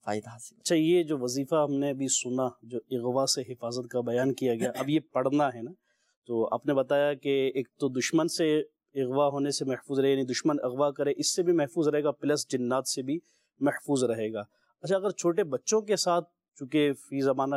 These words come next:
Speaker 2: کئی مقامات پر یہ مسائل ہوتے ہیں کہ بچوں کے اغوا ہونے کے واقعات بارہا سننے میں ملتے رہتے ہیں، اگر بچوں کے لیے یہ عمل کرنا ہو تو اب ایسا بچہ جو پڑھنا نہ جانتا ہو، بہت چھوٹا ہو،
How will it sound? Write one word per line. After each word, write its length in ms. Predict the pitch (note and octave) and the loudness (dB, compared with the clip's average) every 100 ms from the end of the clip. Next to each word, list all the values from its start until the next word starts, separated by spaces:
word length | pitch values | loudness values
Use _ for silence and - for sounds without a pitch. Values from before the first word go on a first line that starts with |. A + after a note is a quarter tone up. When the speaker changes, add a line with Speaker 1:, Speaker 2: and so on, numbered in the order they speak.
| C3 | -2
Speaker 2:
کئی 180 | D#3 D#3+ | 2 2
مقامات 520 | C#3 - C3 C3+ C3+ | 2 0 0 0 0
پر 100 | C#3+ | -2
یہ 140 | C3+ C3+ B2+ - | 0 0 -2 -4
مسائل 340 | A#2 - B2 | -2 2 0
ہوتے 340 | A#2 A2+ - A#2 | 0 -4 0 0
ہیں 80 | A2+ | 0
کہ 120 | A#2+ | -2
بچوں 340 | A#2+ - C#3 | -2 0 -2
کے 100 | B2+ | 0
اغوا 360 | - C#3+ C3 D3 | 0 0 2 2
ہونے 240 | B2+ A#2+ | 0 -2
کے 120 | A#2 | -2
واقعات 480 | A2+ A2 - A#2 A#2+ - _ _ _ _ _ _ | -2 -2 2 2 2 -2 _ _ _ _ _ _
بارہا 340 | C3 C3 D3 | -2 0 0
سننے 320 | C#3 C#3 C3+ C3+ | -2 -2 -2 0
میں 100 | B2+ | 0
ملتے 280 | A#2 A2 | -4 -4
رہتے 200 | A2 G#2+ | -4 -2
ہیں، 60 | A2+ | -2
اگر 120 | C3+ | -2
بچوں 460 | B2+ B2+ - G3+ A3 | -2 -4 -2 0 0
کے 160 | F#3 | 0
لیے 180 | F#3+ G3+ | -2 0
یہ 160 | F#3 F#3+ - | 2 0 0
عمل 280 | D3+ E3+ | 2 2
کرنا 440 | E3+ _ C#3+ C3+ E3 | 0 _ -2 0 -2
ہو 180 | D3 C3 | -2 -4
تو 300 | C#3+ C#3 C3 - | -2 -4 -4 -6
اب 100 | C3 - - | -8 -8 -4
ایسا 240 | - - | 0 0
بچہ 280 | D#3 D3 - D#3 | 0 -2 -2 -2
جو 80 | D3+ | -2
پڑھنا 400 | - C#3 D3+ D#3+ | -2 -2 0 2
نہ 120 | D#3 C#3 | 0 2
جانتا 280 | C3 A#2+ | 0 0
ہو، 80 | A#2+ | -4
بہت 320 | B2+ B2+ D3 | 0 0 0
چھوٹا 300 | - C#3 D3 | 0 0 2
ہو، 160 | B2 | -2